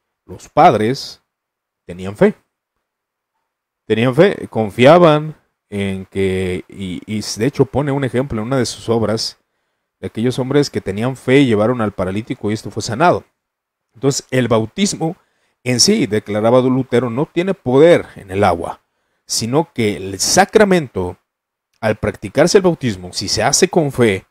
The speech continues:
puede obrar maravillas. Y esto es un influjo de, de esa gracia. Pero, eh, ellos desarrollan diferentes posiciones referente al paidobautismo.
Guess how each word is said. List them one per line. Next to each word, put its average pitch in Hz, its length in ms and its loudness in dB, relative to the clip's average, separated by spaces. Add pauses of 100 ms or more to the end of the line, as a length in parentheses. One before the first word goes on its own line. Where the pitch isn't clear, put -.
(480)
puede 156 160 8
obrar 110 220 4
maravillas. 92 640 -8 (160)
Y 101 160 -2
esto 147 460 4
es 110 220 -2
un 127 280 -8
influjo 104 520 -4
de, 95 320 -4
de 107 100 -10
esa 101 160 -2
gracia. 151 420 0 (420)
Pero, 170 420 6
eh, 156 180 2
ellos 220 220 2
desarrollan 180 460 4
diferentes 131 500 0
posiciones 123 720 -4
referente 104 500 -4
al 139 100 -2
paidobautismo. 101 800 -4